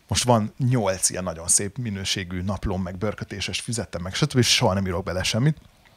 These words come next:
Ö, ami megint csak a neurózisomnak egy nagyon jó jele. De hogy utána, utána rájöttem, most már, hogy ez így másodjára megtörtént, hogy, hogy én, én nem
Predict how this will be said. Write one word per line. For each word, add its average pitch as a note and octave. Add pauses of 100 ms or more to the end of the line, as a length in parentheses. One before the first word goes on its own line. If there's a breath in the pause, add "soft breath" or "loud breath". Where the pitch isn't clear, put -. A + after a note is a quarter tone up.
(720)
Ö, A2 (1160 loud breath)
ami A2+
megint G#2
csak -
a G#2+
neurózisomnak F#2+
egy G2
nagyon F#2
jó F#2
jele. A#2 (1000 loud breath)
De C3+
hogy C#3+
utána, F3+
utána E3
rájöttem, D#3
most C#3
már, C#3
hogy C3
ez B2+
így C3
másodjára C3
megtörtént, A2+ (100)
hogy, B2+ (600)
hogy B2
én, C3+
én C3
nem F3+